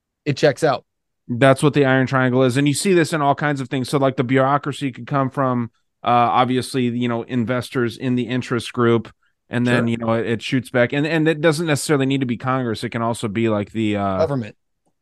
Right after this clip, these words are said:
Speaker 2: Well, th-, the Congress is the government, but it could be the executive branch. It could
Speaker 1: That's
Speaker 2: be the
Speaker 1: what I'm saying.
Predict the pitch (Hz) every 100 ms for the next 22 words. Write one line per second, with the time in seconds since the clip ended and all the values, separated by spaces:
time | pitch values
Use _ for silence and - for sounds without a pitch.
0 | _ _ _ _ 165 170 156 151 147 156
1 | 160 190 180 147 170 143 139 131 135 120
2 | 139 147 135 131 123 104 123 - 117 -
3 | 120 117 117 - - 120 156 170 160 123